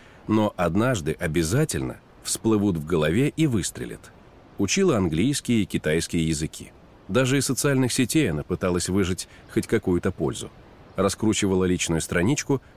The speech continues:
поставив себе твёрдые условия не вложить в это дело ни рубля. До подъезда оставалось несколько десятков метров, и остаток лекции Полина дослушивала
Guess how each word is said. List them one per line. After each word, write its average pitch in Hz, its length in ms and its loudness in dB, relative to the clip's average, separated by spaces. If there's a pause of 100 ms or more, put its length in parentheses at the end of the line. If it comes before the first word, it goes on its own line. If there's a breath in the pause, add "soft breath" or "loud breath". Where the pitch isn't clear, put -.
(140)
поставив 160 460 0
себе 131 200 2
твёрдые 92 460 2
условия 151 540 2 (160)
не 113 160 2
вложить 95 460 0
в 135 40 2
это 113 200 0
дело 85 400 2
ни 98 120 2
рубля. 98 380 0 (1080)
До 92 140 2
подъезда 143 460 2
оставалось 139 500 0
несколько 135 420 0
десятков 117 540 0
метров, 85 340 -2 (460)
и 98 40 2
остаток 92 460 0
лекции 95 440 0
Полина 120 440 2
дослушивала 113 680 0